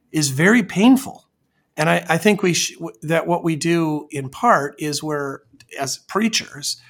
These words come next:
we're just naming this reality. Yes, <laughs> this is painful, and this is why. And no matter how articulate you are,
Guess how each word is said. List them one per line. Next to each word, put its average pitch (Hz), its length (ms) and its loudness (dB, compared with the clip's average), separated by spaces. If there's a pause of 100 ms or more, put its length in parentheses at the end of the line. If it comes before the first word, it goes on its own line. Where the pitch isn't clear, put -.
(140)
we're 175 120 -4
just - 480 -2
naming 156 680 2
this 143 260 -2
reality. 147 880 -6
Yes, 208 680 2 (180)
<laughs> - 160 -8
this 151 240 2
is 220 180 2
painful, 131 540 -6
and 156 140 0
this 175 140 0
is 147 160 -2
why. 131 580 0 (380)
And 151 440 0 (240)
no 170 180 4
matter 196 340 4
how 151 440 -2
articulate 165 800 -4
you 127 220 -8
are, 117 480 -10